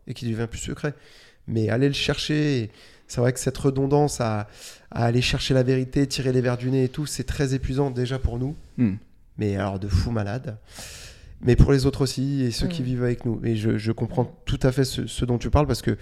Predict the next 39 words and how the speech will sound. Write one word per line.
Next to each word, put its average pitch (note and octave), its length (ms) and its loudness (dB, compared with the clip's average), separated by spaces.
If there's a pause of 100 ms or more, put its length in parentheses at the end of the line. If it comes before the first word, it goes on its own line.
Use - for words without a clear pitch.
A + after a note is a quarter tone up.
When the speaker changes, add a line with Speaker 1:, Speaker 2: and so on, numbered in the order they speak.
(280)
Speaker 1:
je - 40 -10
suis - 100 2
encore A2+ 180 4
capable A#2+ 320 0
d'être, A2 260 -6
euh, G2 220 -2 (520)
très C3 280 0
oppressant. A2 520 2 (720)
Speaker 3:
<laughs> G#2+ 80 0
Speaker 1:
Mais A2 120 4
vraiment. A2+ 540 4 (580)
Mais B2+ 80 8
quand F3 120 8
je D3 120 4
sens - 180 6
que - 60 -4
c'est D#3 120 6
essentiel. B2+ 460 2 (380)
Je - 160 -4
laisse C3 200 4
beaucoup E3 640 6
couler C#3+ 420 8
des B2+ 120 4
choses, D3+ 320 2
mais A#2 100 6
des A#2 100 4
Speaker 3:
Mm. A#2 40 2
Speaker 1:
fois, D#3+ 160 4
quand D3+ 100 4
je - 60 -4
sens D#3+ 100 0
que - 60 -8
c'est C#3+ 100 4
essentiel, C#3+ 400 2
il - 20 -2
faut - 140 -2
que - 60 -6
ça B2 100 0
sorte, - 320 0